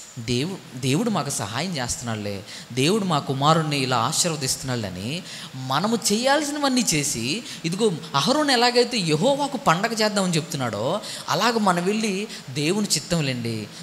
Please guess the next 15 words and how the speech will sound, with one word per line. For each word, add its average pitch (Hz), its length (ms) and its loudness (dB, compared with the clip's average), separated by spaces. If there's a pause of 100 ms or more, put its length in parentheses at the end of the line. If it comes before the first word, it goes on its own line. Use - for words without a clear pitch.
దేవుని 123 300 -2
చిత్త 175 260 -6
ప్రకారం 151 360 0
జరిగిపోయింది" 120 760 -4
అని 131 160 -6
చెప్తా 156 260 -4
ఉంటాం. 151 280 -6 (1400)
దేవుడు 139 300 -2
ఎక్కిరించబడేవాడు 127 800 -2
కాదు. 104 380 -2 (560)
దేవుడు 127 280 0
అందుకనే 131 600 -4 (300)
ఇవన్నీ 151 640 -4
జరుగుతూ 143 440 -2
ఉంటే 113 420 -6